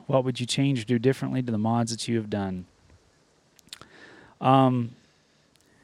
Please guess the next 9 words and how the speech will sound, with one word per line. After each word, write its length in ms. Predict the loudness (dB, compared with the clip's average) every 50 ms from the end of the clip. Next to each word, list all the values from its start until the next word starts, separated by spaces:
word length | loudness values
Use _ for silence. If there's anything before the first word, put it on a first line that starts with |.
| _ _ _ _ _ _ -20 -20 -20 -20 -20 -20 -20 -20 _ -6
silver 420 | -2 2 4 6 6 6 6 6 6
is 120 | 4 2
pretty 260 | 0 0 2 2 4
much, 520 | 4 4 4 4 2 0 -4 -4 -8 -10 -14 -18 -20 -20 _ _ _ _ _ _ _ _ _ _ _ _ _ _ _ _ _ _ _
pretty 160 | 0 2 4 6
much 180 | 4 4 4
taken 320 | 4 2 2 2 0 -4 0
care 260 | 2 4 4 6 6
of. 460 | 4 4 2 0 -2 -6 -14 -20 -20